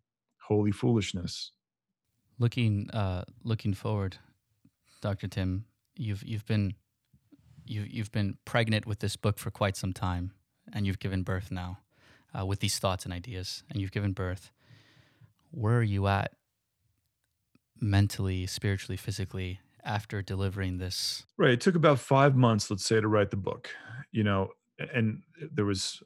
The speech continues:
Speaker 1: a period in late twenty twelve. There was, then I was on sabbatical in twenty fifteen, and it,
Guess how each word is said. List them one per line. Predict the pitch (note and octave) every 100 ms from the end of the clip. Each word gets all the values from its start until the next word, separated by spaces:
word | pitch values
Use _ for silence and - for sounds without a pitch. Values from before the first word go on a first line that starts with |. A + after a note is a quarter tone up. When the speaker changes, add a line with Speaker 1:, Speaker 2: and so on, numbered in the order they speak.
| -
Speaker 1:
a |
period | G2+ B2 A#2+ A2+
in | G#2 G2+ G2+
late | G#2+
twenty | G2+ - F#2+
twelve. | F#2 - C3+ C3+ B2 G#2+
There | G#2+
was, | G2+ - - - - - _ -
then | A2+
I | G#2+
was | G2+
on | G#2+ G2+
sabbatical | - G2+ G2+ G2+ -
in | G2+
twenty | - G2+ F#2
fifteen, | - F2 - C#3
and | A#2
it, | G#2+